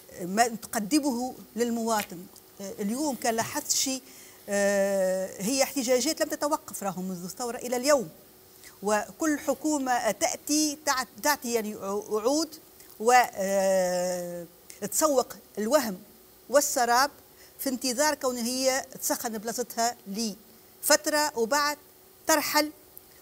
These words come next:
وهكذا دواليك هما يرحلون ويبقى يعني الشعب يعاني. اليوم، آه، مسألة الكامور يعني ماهيش جديدة،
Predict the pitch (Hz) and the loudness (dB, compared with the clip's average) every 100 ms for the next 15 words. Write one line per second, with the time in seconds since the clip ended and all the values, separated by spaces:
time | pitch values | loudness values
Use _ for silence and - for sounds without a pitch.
0 | - 233 277 262 262 233 233 233 190 - | 0 2 2 0 0 0 2 2 0 -4
1 | - - - - - - - 277 262 247 | -16 -20 -20 -20 -20 -16 4 6 6 4
2 | 269 - 247 277 339 - - - - - | 2 4 4 6 2 -2 -16 -20 -20 -20
3 | - - 220 240 240 - - - 269 302 | -20 -4 4 4 2 -6 -20 -2 0 0
4 | - 233 226 208 214 - 196 - 269 294 | -2 0 0 0 -4 0 2 4 2 0
5 | 254 - - 220 208 220 208 175 - - | -6 -14 -4 -2 2 2 0 -4 -12 -20
6 | - - - - - 220 330 269 220 - | -20 -20 -20 -12 -4 0 2 0 -4 -16
7 | - - - - 175 180 175 180 - 269 | -20 -16 -14 -10 -8 -6 -6 -6 -4 -4
8 | 208 - 226 269 269 226 226 220 262 247 | -4 -2 -2 0 -2 -2 -2 -4 -4 -6
9 | 208 262 | -6 -6